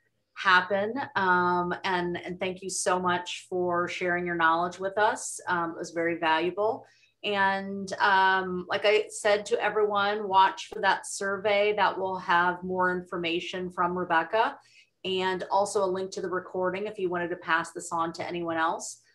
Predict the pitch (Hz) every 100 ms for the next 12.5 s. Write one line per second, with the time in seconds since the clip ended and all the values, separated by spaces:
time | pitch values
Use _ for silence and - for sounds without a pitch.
0 | _ _ - 196 185 180 - 208 - -
1 | 233 233 214 208 - 220 208 185 190 196
2 | 208 214 - 190 180 180 175 - 117 175
3 | 233 254 - - _ _ _ 294 185 180
4 | 175 175 170 - 208 208 175 156 202 185
5 | 196 190 - 180 175 170 190 185 185 180
6 | 175 185 180 175 - 190 180 175 175 170
7 | - - _ _ _ 175 170 170 190 185
8 | - 196 220 220 196 180 175 190 180 180
9 | 185 175 - 175 175 180 - 175 170 175
10 | 170 175 - 165 - - 185 175 175 165
11 | 190 190 - 175 170 165 180 202 175 170
12 | - - 147 - -